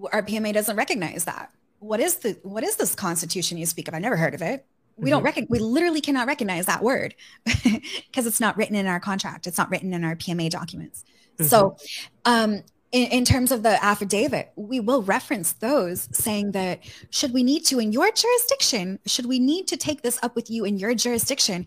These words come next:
Speaker 1: this is what we will reference in order to speak with you and in this lo-, in this way and interact with you in this way. And hopefully we never have to. And I believe that we are protected divine, like, by the divine,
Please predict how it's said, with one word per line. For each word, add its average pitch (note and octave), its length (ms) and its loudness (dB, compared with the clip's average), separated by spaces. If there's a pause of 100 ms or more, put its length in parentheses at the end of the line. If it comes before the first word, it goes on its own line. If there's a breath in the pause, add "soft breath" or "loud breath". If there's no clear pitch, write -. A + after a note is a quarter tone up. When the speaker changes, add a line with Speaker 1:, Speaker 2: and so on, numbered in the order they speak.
(180 loud breath)
Speaker 1:
this A3+ 340 2
is B3+ 140 2
what G#3+ 160 4
we G3 80 6
will F#3 160 6
reference F#3 600 0
in A3+ 140 0
order G3+ 240 0
to G3 100 -4
speak - 360 -2
with - 180 -4
you F#3+ 160 -2 (180)
and G#3 220 0
in G#3 220 2
this - 200 0
lo-, G3 280 0
in G#3 100 2
this F3+ 240 0
way G#3 300 0
and F3 100 -4
interact F#3+ 340 -2
with - 160 -6
you F3+ 100 2
in F3 80 -6
this E3+ 200 -4
way. B3 240 -4
And G3 140 -6
hopefully C4+ 260 -2
we A3+ 100 0
never F#3+ 200 -2
have C4+ 260 -2
to. - 240 -6 (300 loud breath)
And A3+ 120 4
I A3 100 6
believe A#3 360 4
that F3+ 160 2
we G#3+ 120 2
are G3+ 100 4
protected G3+ 560 -4
divine, F#3+ 440 -2
like, F#3 200 -6
by F#3 100 -2
the F#3 100 -2
divine, F#3 540 -4